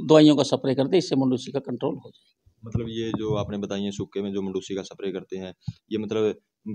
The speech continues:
Speaker 2: ए, जो बान वगैरह करते हैं, उसमें स्प्रे
Speaker 1: उसमें
Speaker 2: करते हैं?
Speaker 1: स्प्रे, हाँ, उसमें स्प्रे कर-, करना पड़ेगा। ये फन्नों के अंदर स्प्रे, इसमें थोड़ा सा डिफिकल्टी होती है और कंट्रोल भी थोड़ा कम होता है।
Speaker 2: जी। ए, तो अंत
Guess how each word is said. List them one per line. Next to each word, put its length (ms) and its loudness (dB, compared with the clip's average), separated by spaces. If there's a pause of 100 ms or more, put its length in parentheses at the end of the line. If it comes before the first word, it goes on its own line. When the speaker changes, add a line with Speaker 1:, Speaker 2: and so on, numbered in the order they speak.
(180)
Speaker 2:
ए, 380 0
जो 180 0
बान 300 0
वगैरह 280 2
करते 280 -6
हैं, 60 -8
उसमें 420 -10
स्प्रे 220 4
Speaker 1:
उसमें 260 12
Speaker 2:
करते 100 10
हैं? 20 12
Speaker 1:
स्प्रे, 180 2
हाँ, 460 -10
उसमें 240 0
स्प्रे 300 -2
कर-, 320 -12
करना 180 -6
पड़ेगा। 280 -6
ये 100 -4
फन्नों 360 6
के 80 6
अंदर 180 6
स्प्रे, 280 -2
इसमें 280 -2
थोड़ा 120 -2
सा 160 -2
डिफिकल्टी 500 -8
होती 240 2
है 60 6
और 80 -12
कंट्रोल 320 -2
भी 80 -8
थोड़ा 180 -14
कम 180 -16
होता 240 -20
है। 80 -20 (160)
Speaker 2:
जी। 380 -8 (160)
ए, 80 -6
तो 120 -4
अंत 140 -4